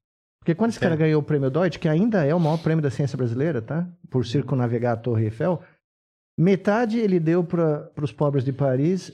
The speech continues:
Speaker 1: a outra metade dividiu entre os mecânicos e o chefe do mecânico dele, e não ficou com um tostão. Porque pra ele falou, "Isso não interessa pra mim.
Speaker 2: Uhum.
Speaker 1: O dinheiro não interessa pra mim."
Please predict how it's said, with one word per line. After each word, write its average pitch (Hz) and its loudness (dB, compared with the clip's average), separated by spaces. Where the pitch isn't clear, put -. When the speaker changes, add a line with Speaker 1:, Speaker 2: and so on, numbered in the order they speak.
Speaker 1:
a 143 2
outra 156 0
metade 156 0
dividiu 143 0
entre 147 0
os 123 -2
mecânicos 156 0
e 143 2
o 135 0
chefe 135 -4
do 135 -4
mecânico 123 -2
dele, 147 -2
e 147 -4
não 147 2
ficou 143 -4
com 156 -2
um 156 0
tostão. 113 -6
Porque 135 -2
pra 139 -2
ele 139 -2
falou, 143 -2
"Isso 139 -2
não 147 2
interessa 120 -2
pra 98 -10
mim. 92 -12
Speaker 2:
Uhum. 92 -10
Speaker 1:
O 120 -2
dinheiro 135 0
não 143 2
interessa 120 -2
pra 113 -14
mim." 90 -12